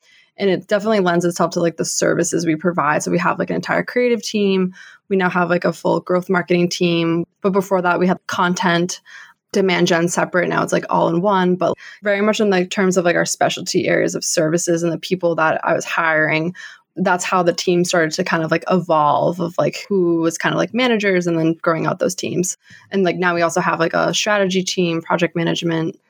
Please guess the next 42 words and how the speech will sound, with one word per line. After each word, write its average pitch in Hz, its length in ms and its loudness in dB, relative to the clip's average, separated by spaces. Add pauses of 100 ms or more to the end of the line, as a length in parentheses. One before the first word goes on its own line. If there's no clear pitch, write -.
and 180 200 2
under, 160 260 2
like, 170 180 0
account 165 300 -2
management. 175 600 -4
So 170 480 0 (580)
it 208 140 0
definitely 226 360 0
has 196 200 2
been, 185 200 2
like, 165 140 0
a 170 100 0 (220)
driver 165 500 0
of 160 120 -2
the 190 100 2
needs 170 240 0
from 170 100 0
the 170 60 -2
clients 160 440 -2
and 165 100 0
the 165 60 -4
direction - 320 -2
of - 80 -2
the - 80 -2
services, - 600 -2
if 185 100 -10
that - 140 -2
makes - 220 -8
sense. - 460 -4 (420)
I - 40 -20
feel 214 80 -2
like 226 60 2
there's 247 160 0
another 170 220 2
question 180 280 0
you - 60 -2
asked 175 200 -2
in 175 60 2
there 160 140 2
that 165 140 2
I 67 60 0
missed. - 500 -6